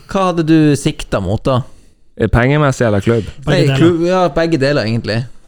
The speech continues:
Speaker 2: Nei, eh, August er jo en sinnssykt god spiller,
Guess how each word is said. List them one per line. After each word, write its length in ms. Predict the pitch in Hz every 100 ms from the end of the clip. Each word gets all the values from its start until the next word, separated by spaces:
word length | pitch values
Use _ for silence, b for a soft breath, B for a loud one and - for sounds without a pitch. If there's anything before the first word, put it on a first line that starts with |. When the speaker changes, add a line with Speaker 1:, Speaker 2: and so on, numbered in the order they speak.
| - -
Speaker 2:
Nei, 160 | 95 110
eh, 560 | 98 92 95 85 101
August 340 | 113 110 101 110
er 120 | 113
jo 100 | 110
en 240 | 110 104 98
sinnssykt 380 | 120 120 107 98
god 140 | 107
spiller, 500 | - 110 113 98 64